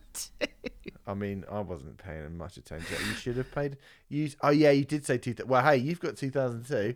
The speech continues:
Speaker 2: I've got two thousand three.
Speaker 1: Oh,
Speaker 2: We've got
Speaker 1: God.
Speaker 2: two years running.
Speaker 1: Okay. <laughs> That feels like a bit of a fluff up, but <laughs> fine. I started
Speaker 2: Should've
Speaker 1: doing
Speaker 2: just
Speaker 1: it
Speaker 2: not.
Speaker 1: for two thousand three as well.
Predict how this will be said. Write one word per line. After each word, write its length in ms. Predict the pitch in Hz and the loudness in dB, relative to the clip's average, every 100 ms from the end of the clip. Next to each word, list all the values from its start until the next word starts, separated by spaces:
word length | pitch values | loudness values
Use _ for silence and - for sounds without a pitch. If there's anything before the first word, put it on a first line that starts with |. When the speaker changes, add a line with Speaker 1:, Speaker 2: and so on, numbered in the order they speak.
| - | -2
Speaker 2:
I've 160 | 135 | -2
got 120 | 131 113 | -2 -4
two 100 | 131 | 0
thousand 380 | 139 127 131 | 0 0 -4
three. 260 | - 180 175 | -4 -2 0
Speaker 1:
Oh, 220 | 139 117 101 | 0 -2 -2
Speaker 2:
We've 80 | 139 | -2
got 100 | 113 | 0
Speaker 1:
God. 100 | 107 | 2
Speaker 2:
two 60 | 147 | 2
years 340 | 139 139 139 | 4 6 6
running. 380 | 131 156 180 117 | 4 2 2 0
Speaker 1:
Okay. 680 | 160 151 147 147 127 123 131 - | -2 -6 -4 -2 -2 -2 -4 -6
<laughs> 60 | - - - - | -6 -6 -6 -2
That 300 | 180 180 196 | 4 4 4
feels 380 | - 151 151 147 | 0 2 2 2
like 200 | 196 185 | -2 -2
a 80 | 160 | -2
bit 200 | 170 165 | 0 0
of 120 | 143 | 0
a 60 | 139 | -4
fluff 360 | - 165 - 147 | -2 0 0 2
up, 200 | 180 - | 0 2
but 180 | 180 - | 0 0
<laughs> 0 | |
fine. 320 | - - - - - - - - - - - - - - - - - - - | -6 -2 0 2 -2 -6 -14 -14 -18 -18 -18 -20 -20 -20 -18 -18 -16 -14 4
I 100 | 208 | 8
started 500 | 262 - 262 285 180 127 | 8 8 10 12 10 8
Speaker 2:
Should've 100 | 175 | 6
Speaker 1:
doing 140 | 156 | 6
Speaker 2:
just 60 | 147 | 4
Speaker 1:
it 40 | |
Speaker 2:
not. 160 | 120 104 | 2 2
Speaker 1:
for 60 | |
two 140 | 165 143 | 2 2
thousand 460 | 151 139 123 120 | 4 4 2 -6
three 260 | - 123 117 | -4 -2 -2
as 120 | 123 | -2
well. 480 | 175 190 202 110 107 | 2 4 4 2 -4